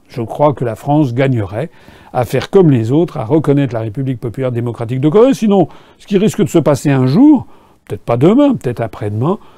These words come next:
c'est que finalement, il y a une ouverture commerciale de la République populaire démocratique de Corée, et puis que la France, encore une fois, dindon de la farce, se verra passer sous le nez le, les entreprises américaines <laughs> qui feront des affaires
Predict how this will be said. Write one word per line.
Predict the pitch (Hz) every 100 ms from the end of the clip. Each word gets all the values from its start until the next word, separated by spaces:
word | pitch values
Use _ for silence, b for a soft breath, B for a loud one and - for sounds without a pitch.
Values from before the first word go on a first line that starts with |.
| b
c'est | - 131
que | -
finalement, | 151 160 165 175
il | 143
y |
a | 127
une | 127
ouverture | 160 156 147 - 160 165 131 98
commerciale | - 151 143 - - 160 151
de | 123
la | 113
République | 117 120 113 -
populaire | 151 123 139 143
démocratique | 127 127 123 120 165
de | 120 120
Corée, | - 120 113 170 208 B B B
et | 123
puis | 110
que | 139 143
la | 120
France, | 98 139 151 151
encore | 135 127 127
une | 113
fois, | - 143 160 B B B -
dindon | 127 165 160 151 160
de | 135
la | 120 104
farce, | 147 151 147 -
se | 120 147
verra | 131 131
passer | 123 127 -
sous | 156 - 120
le |
nez | 113 127 175 B B B
le, | 127 135 139
les | 135 127 120
entreprises | 110 110 117 147
américaines | 120 120 110 107 151 135
<laughs> |
qui | - 170
feront | - 156 131
des | 147 117
affaires | 98 139 135